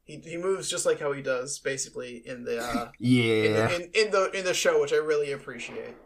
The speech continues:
Speaker 2: Yes, it's very cute. Yeah, the minigame's simple, and then you'll get the tail, although each game has, like, kind of above and beyond score requirement, uh, which will give you a prize later, which,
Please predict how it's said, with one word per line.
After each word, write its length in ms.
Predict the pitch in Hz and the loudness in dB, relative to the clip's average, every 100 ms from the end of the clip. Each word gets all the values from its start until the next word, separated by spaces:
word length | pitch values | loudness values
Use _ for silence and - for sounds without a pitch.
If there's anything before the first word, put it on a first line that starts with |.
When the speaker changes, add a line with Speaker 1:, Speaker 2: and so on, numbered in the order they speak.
| - | -4
Speaker 2:
Yes, 420 | 117 104 - - | -2 -2 -6 -8
it's 160 | 113 - | -8 -10
very 460 | - 117 107 101 | -6 -2 -2 -4
cute. 500 | - - - - - _ - - | -10 -10 -8 -8 -10 _ -18 2
Yeah, 140 | 165 131 | 4 4
the 100 | 156 | 0
minigame's 340 | 180 165 156 | 2 2 2
simple, 400 | 143 127 127 120 - _ _ | 0 2 2 2 -4 _ _
and 220 | 117 110 | -6 -2
then 520 | 113 110 107 107 110 - _ | 0 0 0 -2 -6 -10 _
you'll 160 | 131 110 | -8 -2
get 240 | 120 113 | -2 -2
the 60 | 117 | -6
tail, 540 | - 143 135 127 123 120 | 0 4 6 6 4 4
although 500 | 123 147 139 123 120 - - | 4 6 8 6 2 -16 0
each 280 | 170 202 - | 0 2 0
game 240 | 208 180 | 2 2
has, 280 | 127 123 120 | 4 4 4
like, 240 | 123 - - | 0 0 -2
kind 200 | 127 113 | 0 2
of 100 | 107 | 0
above 380 | - - 110 | -2 0 0
and 180 | 113 104 | 0 -2
beyond 680 | - 101 101 107 110 120 120 _ _ | -4 0 2 4 2 0 -2 _ _
score 360 | - - 139 135 | -6 -2 0 0
requirement, 960 | 135 - 143 135 139 143 139 131 - - - - | -2 0 0 0 -2 -2 -2 -4 -6 -8 -18 -2
uh, 340 | 113 101 - | 2 2 0
which 180 | 117 120 | -2 -4
will 80 | 113 | -4
give 140 | 110 | -2
you 120 | 104 - | -2 -4
a 40 | |
prize 360 | - 110 104 - | -2 -2 -2 -2
later, 360 | 135 143 135 | 0 0 0
which, 580 | 123 - - - - | -4 -8 -10 -10 -12